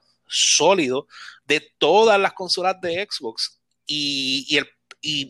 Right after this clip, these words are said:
y, <laughs> y es imposible que tú me digas a mí que la gente no quiere jugar,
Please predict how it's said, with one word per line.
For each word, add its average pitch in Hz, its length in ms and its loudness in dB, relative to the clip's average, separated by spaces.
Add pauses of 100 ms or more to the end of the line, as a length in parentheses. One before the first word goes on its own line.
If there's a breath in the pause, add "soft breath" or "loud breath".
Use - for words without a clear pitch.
y, 127 400 -16
<laughs> - 260 -12
y 131 140 -12 (720 loud breath)
es - 400 -2 (140)
imposible 185 920 -2
que 117 120 0
tú 117 120 -20
me 123 100 -8
digas 143 200 -4
a 170 60 -4
mí 196 140 -10
que 151 80 -8
la 117 100 -6
gente 147 460 -4 (100)
no 117 120 -8
quiere 135 180 -4
jugar, 175 320 -2